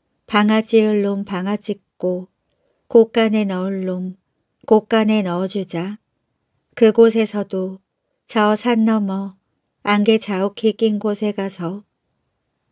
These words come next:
물어보라고 가르쳐 주었습니다. 김 총각은 또 산 너머 안개 자욱히 낀 곳에 가서 뱅뱅이 돌린 쳇바퀴 산을 물었습니다.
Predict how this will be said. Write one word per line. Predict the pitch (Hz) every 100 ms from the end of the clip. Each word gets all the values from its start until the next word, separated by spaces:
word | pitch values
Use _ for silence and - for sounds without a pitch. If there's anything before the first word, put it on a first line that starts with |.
| _
물어보라고 | 214 220 226 214 208 208 202 185 185 185 _ _ _ _ _ _ _
가르쳐 | 220 214 220 - 220 208 208
주었습니다. | - 202 202 - 202 190 165 180 185 _ _ _ _ _ _ _ _ _ _ _ _ _ _ _
김 | - 220
총각은 | 214 226 214 214 208 202 190 196 _ _ _ _ _ _
또 | 233 233
산 | 226 233 220
너머 | 220 202 185 190 190 _ _ _ _
안개 | 190 196 208 208
자욱히 | - 190 196 196 220
낀 | 214 226 208
곳에 | 208 202 202
가서 | 202 196 190 185 202 _ _ _ _ _ _ _ _ _
뱅뱅이 | 220 220 214 226 214 220
돌린 | 214 202 190 190 190 - _ _ _ _ -
쳇바퀴 | 240 233 240 233 233
산을 | 226 220 208 208
물었습니다. | 180 196 202 208 185 185 170 185